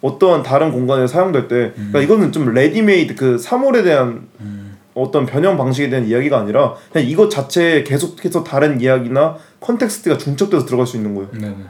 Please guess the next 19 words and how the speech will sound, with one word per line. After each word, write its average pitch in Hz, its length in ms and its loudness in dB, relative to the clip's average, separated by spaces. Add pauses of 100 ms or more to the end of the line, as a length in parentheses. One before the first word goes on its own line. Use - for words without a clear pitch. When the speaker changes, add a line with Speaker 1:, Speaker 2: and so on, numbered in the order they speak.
(260)
Speaker 1:
그리고 151 80 -4
재밌는 170 360 2
게 160 100 4
만약에, 135 480 2 (380)
어, 120 160 0
어떤 127 260 0
관람객이 156 480 2
들어서 123 220 -4
거기 113 120 -4
앉을 131 280 0
수 160 140 -6
있다고 117 280 -2
해서 107 320 -4 (180)
혹은 170 180 2
내가 120 340 2
앉는다고 151 480 0
상상을 156 360 -2
할 139 140 -2
때 113 300 -4